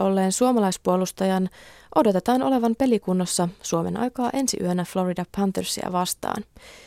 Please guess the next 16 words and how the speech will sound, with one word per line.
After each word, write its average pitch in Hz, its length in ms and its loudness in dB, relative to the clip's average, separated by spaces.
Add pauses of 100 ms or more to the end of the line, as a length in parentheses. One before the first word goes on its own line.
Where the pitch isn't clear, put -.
(220)
Pitkänen 208 480 4
on 233 120 4
ollut 240 240 2
sivussa 226 340 0
peräti 202 520 -2
viisikymmentäkaksi 190 1120 -2
ottelua 170 480 -2
tällä 180 300 0
kaudella 185 420 -2 (180)
loukkaantumisten 202 840 -4
takia. - 420 -12 (2250)
Kerrotaan 226 400 4
vielä, 262 260 4
että 220 220 0
hiihdon 208 520 4
maailmancupissa 233 840 2